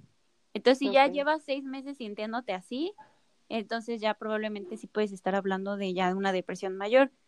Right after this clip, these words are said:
Speaker 1: Sin embargo, también puede ser que no tengas una depresión mayor, o sea, que solo tengas un episodio depresivo.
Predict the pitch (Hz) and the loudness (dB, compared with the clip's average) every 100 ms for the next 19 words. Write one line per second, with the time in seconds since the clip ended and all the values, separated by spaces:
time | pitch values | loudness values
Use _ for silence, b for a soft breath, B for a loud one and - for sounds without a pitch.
0 | _ - 247 247 262 285 320 254 220 226 | _ 0 4 8 8 6 2 0 0 -6
1 | 247 247 254 262 285 277 254 254 247 254 | -6 -2 -2 -2 -4 -4 -4 -8 -8 -8
2 | 247 247 262 - 233 240 240 220 226 220 | -4 -2 -4 -6 -2 0 -2 -6 -6 -4
3 | 226 277 294 240 208 247 233 247 233 240 | -4 -2 -2 -2 -4 -2 -2 -2 -4 -6
4 | 254 247 - 220 - 214 240 240 226 208 | -6 -6 -2 -4 -2 -4 -2 0 0 0
5 | 208 214 277 262 | -4 -4 0 0